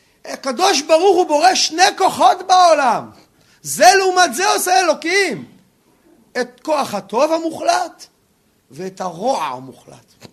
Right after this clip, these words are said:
למה צריך את הרוע? הקדוש ברוך הוא לא יכול לברוא את העולם שיהיה רק טוב?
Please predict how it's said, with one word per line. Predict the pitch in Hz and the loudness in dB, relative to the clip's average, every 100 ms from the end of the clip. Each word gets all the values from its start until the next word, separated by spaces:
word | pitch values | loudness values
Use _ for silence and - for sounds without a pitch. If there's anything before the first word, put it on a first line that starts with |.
| _ _ _ _ _ _ _ _ | _ _ _ _ _ _ _ _
למה | 139 269 277 | -10 -8 -8
צריך | 262 240 254 - | -10 -12 -12 -16
את | - | -18
הרוע? | 220 240 233 202 _ _ _ _ _ _ _ _ _ | -18 -18 -20 -20 _ _ _ _ _ _ _ _ _
הקדוש | 156 160 233 | -12 -8 -8
ברוך | 190 233 | -8 -6
הוא | |
לא | 226 | -6
יכול | 233 240 | -6 -8
לברוא | 190 185 | -12 -12
את | 226 | -12
העולם | 208 220 220 | -12 -14 -14
שיהיה | 214 220 | -14 -8
רק | 233 - | -8 -10
טוב? | - 262 392 | -6 2 4